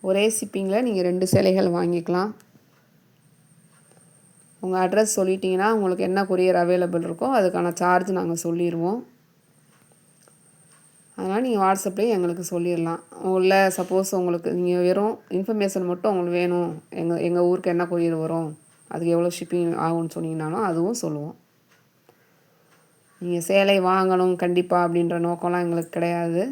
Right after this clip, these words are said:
நம்ம நாட்டுல தயாரிக்கிற இந்த சேலைகளை வந்துட்டு எல்லாருக்கும் அதை பார்க்கணும், நிறையா கலெக்ஷன்ஸ் கொடுக்கணும், நியாயமான விலையில நிறைந்த தரத்துல உங்களுக்கு கொடுக்கணுன்ற மட்டும்தான் ஒரே நோக்கம். அதுக்காக தான் நாங்க சேனலை ஓப்பன் பண்ணியிருக்கோம்.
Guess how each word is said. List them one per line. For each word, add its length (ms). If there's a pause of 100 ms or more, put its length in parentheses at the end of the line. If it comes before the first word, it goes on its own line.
(1200)
நம்ம 260
நாட்டுல 340 (180)
தயாரிக்கிற 480
இந்த 160
சேலைகளை 440
வந்துட்டு 300
எல்லாருக்கும் 480
அதை 160
பார்க்கணும், 680
நிறையா 280
கலெக்ஷன்ஸ் 480
கொடுக்கணும், 440 (840)
நியாயமான 640
விலையில 400
நிறைந்த 460
தரத்துல 360
உங்களுக்கு 420
கொடுக்கணுன்ற 480
மட்டும்தான் 680
ஒரே 240
நோக்கம். 480
அதுக்காக 460
தான் 180
நாங்க 200
சேனலை 320
ஓப்பன் 440
பண்ணியிருக்கோம். 560